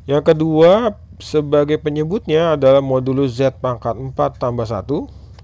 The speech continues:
Jadi kita punya modulus Z pangkat empat tambah satu sama dengan modulus Z pangkat empat dikurang min satu,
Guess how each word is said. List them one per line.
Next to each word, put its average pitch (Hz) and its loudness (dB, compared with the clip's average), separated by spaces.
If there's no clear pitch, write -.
Jadi 110 -10
kita 117 -8
punya 123 -6
modulus 123 -2
Z 127 -4
pangkat 117 -8
empat 120 -6
tambah 110 -6
satu 147 -6
sama 139 -2
dengan 147 2
modulus 139 2
Z 139 2
pangkat 127 -2
empat 147 0
dikurang 131 -2
min 123 -6
satu, 143 -4